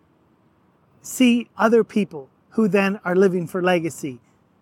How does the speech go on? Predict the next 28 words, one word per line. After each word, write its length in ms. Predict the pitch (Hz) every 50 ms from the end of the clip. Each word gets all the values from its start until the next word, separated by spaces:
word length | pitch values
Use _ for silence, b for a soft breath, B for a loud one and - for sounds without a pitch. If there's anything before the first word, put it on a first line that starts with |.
| _ _
who 160 | - 226 226
then 220 | 185 214 220 214
see 220 | - - 226 220 - _
other 240 | - 240 247 240 220
people 380 | - - 196 180 - 175 160 -
who 180 | - 202 202
are 120 | 196 196 180
living 460 | 180 185 202 196 190 196 185 175 165
for 220 | - - 196 190
legacy. 560 | 170 175 190 190 165 175 - - - 151 131 b b b b b b b
And 100 | 202 220
I 80 | 262
would 80 | 285 269
like 160 | 254 247 -
to 80 | - 220
challenge 480 | - - - 233 240 240 240 220 180
you, 120 | 190 202 185
if 120 | 165 -
you're 140 | 208 202 190
liv-, 420 | 190 190 202 214 226 240 233 226 -
listening 680 | 190 180 190 202 226 262 - - 269 233 220 214 208 -
to 120 | - 208
this, 320 | 185 180 185 170 - - - b b b b b b b -
uh, 180 | - 175 175 185 175
or, 280 | 175 185 208 240 269 233 -
or 120 | 196 202
watching 540 | 196 185 196 202 233 226 - - 220 196 175
this, 280 | 180 185 175 - -